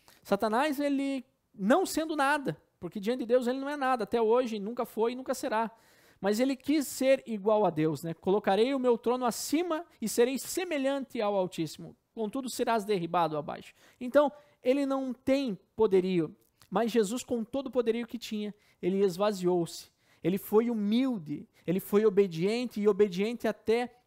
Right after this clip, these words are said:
a morte de cruz. Queridos, nós precisamos entender que nós, hum, por mais que você estude a vida toda, por mais que você seja o presidente da maior convenção,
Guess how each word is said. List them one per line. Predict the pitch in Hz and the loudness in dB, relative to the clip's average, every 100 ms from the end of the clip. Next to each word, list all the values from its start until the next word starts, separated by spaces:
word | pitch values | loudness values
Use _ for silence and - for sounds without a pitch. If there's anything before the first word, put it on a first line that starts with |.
| - | -6
a | 208 | -4
morte | 202 185 202 220 220 - 214 | -2 2 2 2 -2 -8 -10
de | 175 208 220 _ | -6 -6 -6 _
cruz. | - 202 226 196 - _ _ _ | -2 0 2 -2 -8 _ _ _
Queridos, | 214 240 220 160 156 - | -2 2 2 0 -6 -10
nós | 185 196 | -8 -8
precisamos | - 240 - 196 240 214 | -6 -10 -6 -4 -4 -4
entender | 233 233 196 151 139 - _ _ _ - | -6 -6 -4 -6 -6 -10 _ _ _ -6
que | |
nós, | 185 196 220 - - - _ _ _ - | 0 2 2 -2 -12 -16 _ _ _ -14
hum, | 202 214 240 220 | -10 -8 -8 -2
por | 214 247 | 6 6
mais | 247 277 - | 6 -2 -4
que | - 269 240 | -4 -4 -2
você | 240 - 262 | -2 -2 -6
estude | 254 - 262 269 254 233 208 _ - | -6 -8 -6 -4 -4 -6 -10 _ -6
a | 190 | -4
vida | 262 302 | -2 -2
toda, | - 165 170 156 _ _ _ _ _ _ | -2 -4 -6 -10 _ _ _ _ _ _
por | 202 | -2
mais | 226 277 254 | 0 -2 -2
que | - 262 | -2 -2
você | 233 240 - 262 | 2 0 0 -2
seja | - 247 247 226 240 220 208 - | 2 2 4 2 2 0 -2 -6
o | - | -6
presidente | - 247 220 233 254 | -4 -2 -2 -4 -2
da | 254 | -2
maior | 233 240 247 | 0 0 -2
convenção, | 254 220 202 - 160 160 | -2 -4 -4 -4 -6 -8